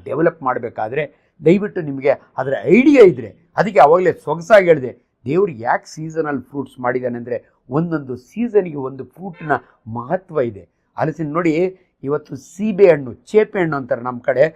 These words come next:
ಅನ್‌ಫಾರ್ಚುನೇಟ್ಲಿ ನಾನು ಚಿಕ್ಕ ಹುಡುಗ ಇದ್ದಾಗೆ ಚೇಪೆ ಹಣ್ಣನ್ನ ಪುಕ್ಕಟೆ ಕೊಟ್ರು ತಿಂತಾ ಇರಲಿಲ್ಲ, ಯಾಕಂದ್ರೆ ಗೊಣ್ಣೆ ಸುರಿಯುತ್ತೆ ಅನ್ನೋರು.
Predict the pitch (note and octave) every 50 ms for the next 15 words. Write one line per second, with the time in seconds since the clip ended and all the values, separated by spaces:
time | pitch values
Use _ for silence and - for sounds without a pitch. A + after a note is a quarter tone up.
0 | _ _ _ _ _ _ _ C#3+ E3+ F#3+ F#3 - - G3+ F#3+ F#3+ G3 G3+ F#3+ F3+
1 | D#3+ F3 E3+ E3 D#3 D3+ D3+ - - F3+ E3 - - G3+ F3 E3+ F3+ E3+ D3+ E3
2 | D#3 D#3 C#3+ - - _ _ _ _ - G#3+ G#3 G#3 - A#3 G#3 E3+ F3+ F3+ E3
3 | - - _ A3+ F#3+ - - B3 A3 A3 - - G3+ E3 F3 F3 - F#3 F3+ D#3
4 | - D#3+ D3+ C#3+ C3+ B2 A#2+ A2+ - - _ _ _ _ C#3 D3 D#3+ D#3 F#3 F3
5 | E3 D#3+ D3+ B2 G#2+ D3+ D#3+ E3+ F#3 G3 F#3+ F#3+ F3+ E3+ F3 E3 D#3+ E3 - C#3
6 | C3 B2+ B2 A2+ G#2+ G#2